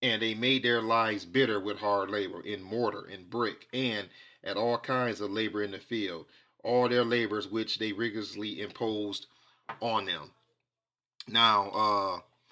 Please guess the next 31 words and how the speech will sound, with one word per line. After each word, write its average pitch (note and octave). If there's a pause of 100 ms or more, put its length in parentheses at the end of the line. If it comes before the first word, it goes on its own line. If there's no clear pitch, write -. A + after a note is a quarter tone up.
(200)
this D3
goes B2+
to A2
show B2
us, A2
uh, G2+
that F#2+
God B2
can B2 (280)
and G2+
will A2
bless A2
his G#2
people G#2
no A2
matter G#2+
the F2+
circumstances. F#2
Now, G#2+ (340)
uh, F#2
the -
Pharaoh C3+
has A2+
a G#2+
plan B2
to F#2+
stop -
the G#2
growth A2+
of -
Israel, F#2